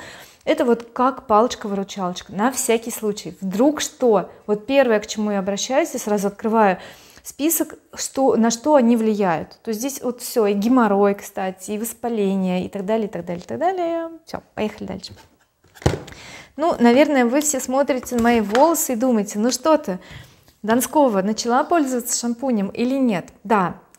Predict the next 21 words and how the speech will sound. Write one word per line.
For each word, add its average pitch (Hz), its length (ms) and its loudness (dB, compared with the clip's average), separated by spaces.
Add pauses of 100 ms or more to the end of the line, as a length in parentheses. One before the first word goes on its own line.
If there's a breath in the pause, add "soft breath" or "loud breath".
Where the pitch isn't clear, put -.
(160)
всё-таки 294 400 -2
победило 240 640 2
любопытство. 226 960 -2 (720 loud breath)
Ещё 294 280 2
у - 20 4
меня 262 180 4
в 220 60 2
запасе 240 840 0
штук - 340 -8
семь 277 360 2
шампуней 233 580 0
от 208 140 -4
Oriflame, 247 640 -2
но 247 60 4
я 240 80 4
думаю, 240 180 4
мы 233 80 4
всё 247 160 -2
равно 240 180 2
их, - 360 -6
э, 196 180 -10